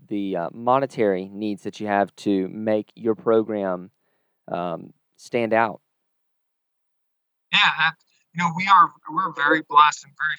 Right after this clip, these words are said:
Speaker 2: fortunate to have an outstanding alumni base and, and that are very passionate about, you know, Red Raider football, but also Red Raider athletics. Uh,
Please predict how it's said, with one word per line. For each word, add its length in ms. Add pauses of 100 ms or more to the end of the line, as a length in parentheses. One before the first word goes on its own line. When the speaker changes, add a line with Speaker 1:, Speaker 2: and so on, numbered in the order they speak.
Speaker 2:
fortunate 360
to 80 (160)
have 100 (260)
an 140
outstanding 460
alumni 540
base 380
and, 100
and 160
that 60
are 280
very 220 (200)
passionate 340
about, 300 (540)
you 80
know, 100
Red 140
Raider 220
football, 340
but 80
also 260
Red 160
Raider 240 (160)
athletics. 460
Uh, 100